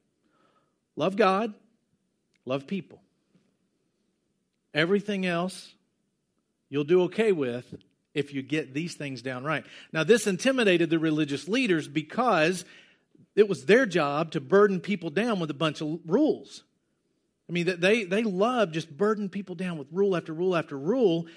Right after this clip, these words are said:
And so Jesus was about to put them out of a job because there was, like, two things. My goodness, anybody can remember two things. And we got, like, twenty, and Jesus is saying just, you know, they see their paycheck drying up all of a sudden, and they're not happy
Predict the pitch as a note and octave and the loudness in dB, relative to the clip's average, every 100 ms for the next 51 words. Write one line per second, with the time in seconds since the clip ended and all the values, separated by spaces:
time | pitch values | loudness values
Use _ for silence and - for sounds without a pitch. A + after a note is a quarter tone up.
0 | - E3+ D#3+ D#3 D#3 G#3 F3+ D#3+ D#3 F3+ | -10 -4 -4 -6 -2 2 2 0 -4 -4
1 | B3 G#3+ E3+ D#3+ F3 - G#3 F3+ E3 C3+ | -4 -6 -4 0 0 2 -2 0 -2 -2
2 | B2+ G#3+ C4+ B2 - - _ _ _ _ | -2 -2 -2 -6 -12 -20 _ _ _ _
3 | _ - E3 F#3+ D#3+ D#3 D3 C#3 - G#3 | _ -10 -2 0 0 -4 -4 -8 -8 -8
4 | A3+ - G#3 B3+ B3 - G#3 F#3+ F3+ G#3+ | -6 -6 -6 -6 -10 -10 -10 -6 -4 -4
5 | E3+ A#3 G#3 E3 D#3 D3 E3+ C#3 - G3+ | -6 -8 -6 -6 -6 -6 -6 -8 -6 -8
6 | - G#3+ B3 G#3 D#3+ F3+ A#3 F#3+ D#3+ C#3 | -6 -6 -4 -6 -8 -6 -4 -2 -4 -6
7 | G3+ B3 A3+ D#3 E3 A#3 F#3+ E3 - G3 | -8 -6 -6 -8 -8 -10 -12 -14 -10 -6
8 | F#3 E3+ F#3+ - - - _ _ F#3+ F3+ | -6 -2 -4 -6 -20 -20 _ _ -6 -2
9 | E3+ G3 G#3+ E3+ - A#3+ C4+ G3 D#3 D#3+ | -2 -4 -2 -4 -2 -4 -2 -4 -4 -4
10 | D3 C3+ C#3 C3+ D3 C3+ A#2+ D#3+ D3+ F3 | -4 -4 -6 -4 -4 -4 -6 -6 -4 -4
11 | F3+ G#3 F#3 F#3 C#4 C#4+ D#3+ F#3 | 0 0 2 0 0 0 -2 -4